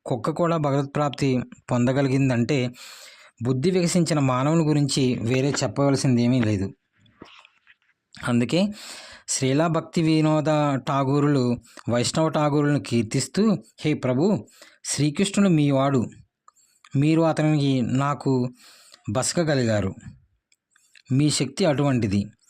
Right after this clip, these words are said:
దీనుడైన నేను కృష్ణ కృష్ణ అని అరుస్తూ మీ వెంట పరిగెడతాను" అని ఒక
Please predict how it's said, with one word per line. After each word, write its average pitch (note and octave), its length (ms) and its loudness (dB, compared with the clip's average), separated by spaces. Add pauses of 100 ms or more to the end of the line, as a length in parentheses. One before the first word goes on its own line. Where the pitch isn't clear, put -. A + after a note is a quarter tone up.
(420)
దీనుడైన D#3+ 840 2 (300)
నేను E3 540 2 (220)
కృష్ణ E3 360 -2
కృష్ణ D#3+ 360 -2
అని D#3 240 2
అరుస్తూ D3 540 -2 (1800)
మీ D3+ 200 2
వెంట D3 260 0
పరిగెడతాను" C3+ 720 0 (680)
అని D3+ 140 0
ఒక C3+ 400 -2